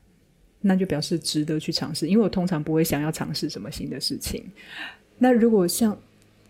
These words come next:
我有点想去尝试的事情，又没有太大的危险的话，譬如说不会弄得我身败名裂，譬如说不会让我弄得倾家荡产，那我或许就可以去试试看。所以我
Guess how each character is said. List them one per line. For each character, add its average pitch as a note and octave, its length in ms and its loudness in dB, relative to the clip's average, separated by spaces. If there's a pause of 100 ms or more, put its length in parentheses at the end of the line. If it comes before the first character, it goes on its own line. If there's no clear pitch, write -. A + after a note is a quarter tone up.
我 F#3 220 6
有 F#3 140 6
点 G3+ 160 4
想 D#3 220 0
去 - 220 0
尝 D#3 260 0
试 F#3+ 120 2
的 D#3 80 2
事 - 140 -2
情， C#3 220 -8
又 G#3 120 2
没 F3 140 0
有 C#3 100 -6
太 E3 280 -6
大 D3 180 -4
的 C3+ 120 -8
危 C3+ 200 -6
险 - 300 -6 (340)
的 D3 100 -2
话， D3+ 340 0
譬 G3+ 180 2
如 D#3+ 60 2
说 E3+ 120 -2
不 D#3+ 160 -4
会 F3+ 120 2
弄 F#3 240 0
得 D#3+ 100 -2
我 D3 100 -6
身 E3+ 220 -6
败 E3 160 -4
名 D3 260 -8
裂， D#3 240 -4 (300)
譬 A3+ 100 2
如 F3 80 4
说 F3+ 220 0
不 E3+ 220 -2
会 E3+ 360 0 (100)
让 F3 240 -2
我 D#3 120 -6
弄 E3+ 260 -4
得 D#3 80 -8
倾 E3 240 -8
家 E3 160 -10
荡 D#3+ 280 -8
产， - 260 -14 (320)
那 G3 260 0 (120)
我 F3 180 2
或 G#3 260 0
许 D3+ 260 -6
就 D#3 200 -10
可 D3+ 160 -10
以 A#2 60 -8
去 D#3+ 180 -6
试 C#3+ 240 -8
试 - 260 -10
看。 - 260 -10 (680)
所 - 320 0
以 B3 160 2
我 D#3+ 300 0